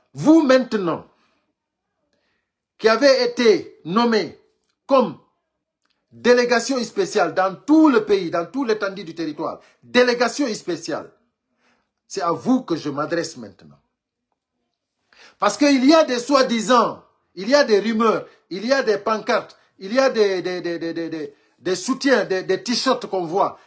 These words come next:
Soi-disant, Mamadou, merci pour les cœurs, merci beaucoup, euh, voilà, Diallo Mamadou, merci beaucoup. Il y a des gens,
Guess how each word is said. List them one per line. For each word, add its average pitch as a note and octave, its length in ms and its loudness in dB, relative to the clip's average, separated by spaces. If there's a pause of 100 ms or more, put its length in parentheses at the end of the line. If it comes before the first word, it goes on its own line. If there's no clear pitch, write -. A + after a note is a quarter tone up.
(1120)
Soi-disant, F3+ 680 -4
Mamadou, D3+ 440 -6
merci A#3 320 -2
pour G3 160 -8
les F3+ 180 -4
cœurs, C#3+ 220 -6
merci D3+ 300 -10
beaucoup, D3 440 -8
euh, G2+ 300 -10
voilà, A2 400 -10 (160)
Diallo C3 600 -10
Mamadou, G#2+ 360 -14
merci A#2+ 320 -14
beaucoup. G#2+ 280 -20 (960)
Il G3 140 -4
y A3 120 4
a C4 200 2
des F#3+ 220 2
gens, A#3+ 440 2